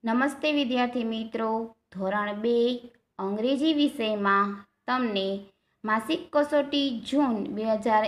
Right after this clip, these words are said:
એકવીસનું પેપર તમને મળી ગયું હશે. તો આજે આપણે અંગ્રેજી વિષયમાં આ પેપર તમારે કેવી રીતે પૂર્ણ કરશો તેના વિશે આજે આપણે અભ્યાસ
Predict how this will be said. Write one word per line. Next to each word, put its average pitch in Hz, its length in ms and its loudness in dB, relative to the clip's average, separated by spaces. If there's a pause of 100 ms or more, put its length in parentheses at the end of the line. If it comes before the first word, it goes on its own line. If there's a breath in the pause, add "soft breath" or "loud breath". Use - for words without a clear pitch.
(160)
એકવીસનું 214 840 -4
પેપર 185 340 -2
તમને 202 380 0 (380)
મળી 330 280 4
ગયું 294 400 4
હશે. 247 340 -2 (520 loud breath)
તો 254 380 2
આજે 196 320 2
આપણે 254 540 2 (480 loud breath)
અંગ્રેજી 262 480 6
વિષયમાં 285 720 4
આ 240 140 4
પેપર 240 540 2
તમારે 214 380 2 (140)
કેવી 202 300 0
રીતે 320 340 4
પૂર્ણ 262 440 -2 (120)
કરશો 220 680 0
તેના 220 260 -2
વિશે 220 260 -6
આજે 196 280 -2
આપણે 196 300 -2
અભ્યાસ 233 600 2